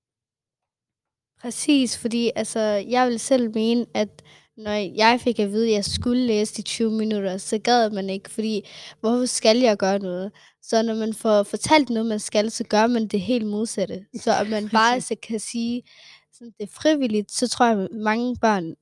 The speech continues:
Speaker 1: og unge vil faktisk rigtig gerne læse.
Speaker 2: Ja, det,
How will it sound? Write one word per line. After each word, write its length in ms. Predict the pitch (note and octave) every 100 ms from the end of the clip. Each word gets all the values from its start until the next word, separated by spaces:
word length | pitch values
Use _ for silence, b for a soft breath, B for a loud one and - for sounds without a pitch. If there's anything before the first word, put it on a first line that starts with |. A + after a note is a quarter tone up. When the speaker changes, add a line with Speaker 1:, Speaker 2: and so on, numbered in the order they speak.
| -
Speaker 1:
og 120 | F#3
unge 280 | F#3+ G#3 G#3+
vil 360 | G#3 A#3 B3 B3 _
faktisk 280 | F#3+ - -
rigtig 240 | F#3 -
gerne 180 | F#3+ F3
læse. 340 | F3+ F#3+ - - _ _ _ -
Speaker 2:
Ja, 140 | A3+ A3+
det, 120 | C4